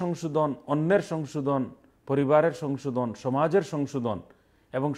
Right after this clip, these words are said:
সঠিক ইসলামের নীতির উপর চলার নিয়ম পদ্ধতি যদি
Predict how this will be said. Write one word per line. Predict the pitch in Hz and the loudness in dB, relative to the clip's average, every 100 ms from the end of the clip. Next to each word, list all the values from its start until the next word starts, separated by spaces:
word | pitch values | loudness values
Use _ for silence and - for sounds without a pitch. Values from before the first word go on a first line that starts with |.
| - | -4
সঠিক | 277 220 254 247 233 175 - _ _ 143 | -2 0 0 0 -2 -6 -14 _ _ -10
ইসলামের | - - 135 131 127 107 - _ 117 | -10 -4 -2 2 0 -2 -6 _ -6
নীতির | 117 127 120 | -4 -2 -4
উপর | 101 113 - | -2 -6 -6
চলার | 113 107 104 101 | -6 -2 -2 -4
নিয়ম | 101 104 101 | -6 -6 -6
পদ্ধতি | 104 90 101 - 87 - _ _ _ _ _ _ 104 | -8 -4 -6 -6 -12 -14 _ _ _ _ _ _ -10
যদি | 110 | -4